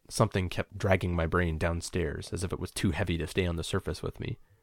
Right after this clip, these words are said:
No matter how often I clawed my way onto other topics, downstairs and all the things we didn't know about it dominated my thinking. I had no idea what we should do next.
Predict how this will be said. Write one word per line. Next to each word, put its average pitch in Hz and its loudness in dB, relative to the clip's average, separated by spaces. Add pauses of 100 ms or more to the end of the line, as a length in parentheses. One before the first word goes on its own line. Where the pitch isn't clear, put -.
(320)
No 104 8
matter 98 10
how 98 10
often 95 8
I 82 2
clawed 92 4
my 90 2
way 90 4
onto 85 0
other 90 0
topics, - 0 (300)
downstairs 95 6
and 90 0
all 92 4
the 85 2
things 87 -2
we 85 0
didn't 90 2
know 90 4
about 73 -2
it - -8
dominated 80 0
my - -6
thinking. - -8 (1160)
I 80 0
had 85 0
no 85 4
idea 80 0
what 73 -2
we 76 -6
should 80 -6
do 82 -6
next. - -8